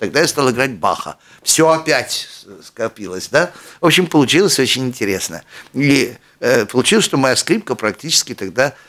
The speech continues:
объявила дельфинам, что мы пришли с миром, с музыкой, а они ведь, поскольку они древнее цивилизации, чем мы, это значит, почему я такую музыку играл древнейшую, что они слышали в те времена, в которые мы не слышали.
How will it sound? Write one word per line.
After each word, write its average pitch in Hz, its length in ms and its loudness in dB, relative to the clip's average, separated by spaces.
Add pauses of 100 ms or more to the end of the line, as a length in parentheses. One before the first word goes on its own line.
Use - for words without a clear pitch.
(160)
объявила 120 680 0
дельфинам, 120 540 -2
что - 140 -14
мы 110 100 -4
пришли 98 280 -12
с - 100 -6
миром, 160 320 2
с - 100 -6
музыкой, 151 400 2 (200)
а 95 140 0
они 147 220 0
ведь, - 180 -2
поскольку 120 480 -2
они 120 220 0
древнее 120 400 2
цивилизации, 101 640 -2
чем 95 180 -8
мы, 92 220 -10 (320)
это 120 200 -2
значит, 127 360 -2
почему 147 260 0
я 123 60 2
такую 101 380 -4
музыку 110 360 -6
играл 101 220 -2
древнейшую, 110 540 -2 (260)
что - 180 -2
они 120 200 2
слышали 135 580 2
в - 80 -18
те 127 180 2
времена, 120 400 0
в - 80 -10
которые 117 300 -2
мы 131 160 -2
не 143 140 -2
слышали. - 540 -2